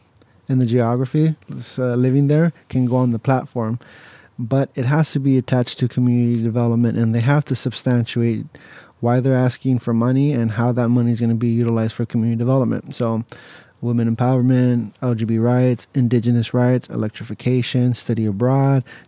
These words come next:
dreamers, uh, deported dreamers, startups, anything and everything that, you know, that can present development for the individual, the environment, and their community at large, um,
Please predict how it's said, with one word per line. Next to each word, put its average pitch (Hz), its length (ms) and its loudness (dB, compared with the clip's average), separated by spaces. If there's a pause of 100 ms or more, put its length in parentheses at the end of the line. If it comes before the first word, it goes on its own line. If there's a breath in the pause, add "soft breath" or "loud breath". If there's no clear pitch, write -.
(140)
dreamers, 131 880 2 (140)
uh, 123 120 0
deported 123 420 2
dreamers, 135 580 4 (280 loud breath)
startups, 131 880 2
anything 170 400 2
and 151 100 2
everything 139 500 2
that, 117 300 0
you 127 140 0
know, 120 200 0
that 127 340 -4
can 117 160 -2
present 127 520 -2
development 127 480 0
for 120 120 -4
the 120 100 -2
individual, 123 680 2 (440 loud breath)
the 120 100 -2
environment, 123 880 0
and 123 220 -2
their 113 80 -2
community 123 720 0 (800 soft breath)
at 131 160 0
large, 127 500 0
um, 120 460 -2